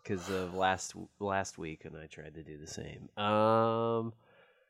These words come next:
yeah, I don't know, like, two nothing, I'd say. I, I, I think our defense is going to start gelling here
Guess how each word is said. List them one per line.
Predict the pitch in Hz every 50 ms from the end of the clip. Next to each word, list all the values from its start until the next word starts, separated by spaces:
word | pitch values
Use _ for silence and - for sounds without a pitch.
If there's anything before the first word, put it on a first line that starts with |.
| _ _ _ _ _ _ _ _ _ _ _ _ _ -
yeah, | 110 110 120 160 190 214 220 214 214 214 208 190 - - - - - - - - -
I | - 151 165
don't | 143 123 113
know, | 110 110 110 113 113
like, | 113 113 113 110 110 -
two | - 180 175
nothing, | 160 165 170 170 - 175 165 165
I'd | 170 165 151
say. | - - 160 156 160 156 143 135 - _ _ _ _ _ _ _ _ _ _ _ _
I, | 127 120 - - _
I, | - 101 117 - - _ _ _ _ _ _ _ _ _ _ _ _ _ _ _ -
I | 117 135 139
think | - 160 147 139 123 - _ _ _ - -
our | 117 120 123 117 117 117 120 113 - _ _ _ _ _ _ _ -
defense | - 120 120 117 - 127 117 110 101 - -
is | 104 98 98
going | - 117 107 107 107 104 101
to | - - 107
start | 95 - - 113 107 101 98 87
gelling | 98 104 101 101 101 98 95 95 95
here | 101 98 95 95 92 92 90 92